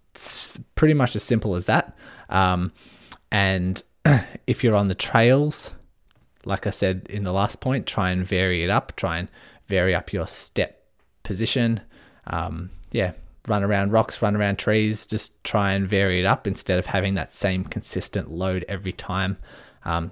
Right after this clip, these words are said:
'cause that's been shown to accumulate I T B strain. And as well, I guess it could be said for a lot of these, um, try to reduce or run quieter downhill, because then,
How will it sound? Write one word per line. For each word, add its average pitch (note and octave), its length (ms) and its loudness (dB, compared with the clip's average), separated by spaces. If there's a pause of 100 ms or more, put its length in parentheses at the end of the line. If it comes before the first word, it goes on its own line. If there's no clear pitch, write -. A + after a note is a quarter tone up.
'cause G2 200 -2
that's - 240 -2
been F2+ 180 -4
shown F2 280 -4
to - 340 -4 (1080)
accumulate F#2 720 0
I F#2 140 -2
T - 200 -4
B F2 160 -4
strain. F2 500 -4 (320)
And A2+ 100 2
as B2 160 2
well, C3+ 260 4
I C#3+ 120 2
guess D3 200 4
it C3 60 0
could A#2+ 100 -2
be G#2 80 2
said G2 220 0
for - 80 0
a F#2+ 40 2
lot F#2 280 0
of F#2+ 100 -2
these, G2 440 0 (300)
um, F2+ 420 0 (320)
try G#2+ 220 2
to G2+ 80 0
reduce F#2+ 460 -2
or F#2+ 220 -2
run G2 200 0
quieter F2 480 0
downhill, F#2 680 0
because - 400 -6
then, F#2 320 -2